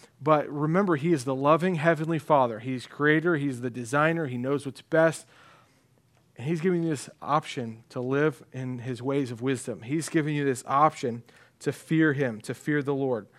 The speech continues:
So I ask you, do you care about what God has to say?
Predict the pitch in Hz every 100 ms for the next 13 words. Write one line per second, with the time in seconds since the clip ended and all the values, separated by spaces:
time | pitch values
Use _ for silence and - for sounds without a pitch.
0 | - - - - - - _ _ _ _
1 | - 180 180 190 - 165 127 139 226 226
2 | 233 - 190 143 135 160 - _ _ _
3 | 135 143 147 139 117 135 135 131 120 135
4 | - 120 104